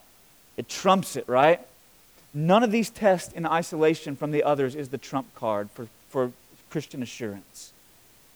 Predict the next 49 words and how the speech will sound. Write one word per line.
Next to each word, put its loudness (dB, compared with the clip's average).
None 0
of 0
them 2
is. -4
They're 4
all 10
intended 0
to -4
be 0
threads 0
that -6
are -2
woven 0
together. -2
Look 4
at 8
what, 4
look 4
at, -2
look 4
in 2
these 0
five 8
verses 0
with -4
me -2
real 0
quick. -6
John 6
highlights 8
all 10
three 4
of 4
these -4
tests. 2
In -4
verses 0
one, 0
four, 6
and -2
five, 8
he 4
highlights 6
the -12
test -4
of -8
doctrine. 2
He -20
says, -4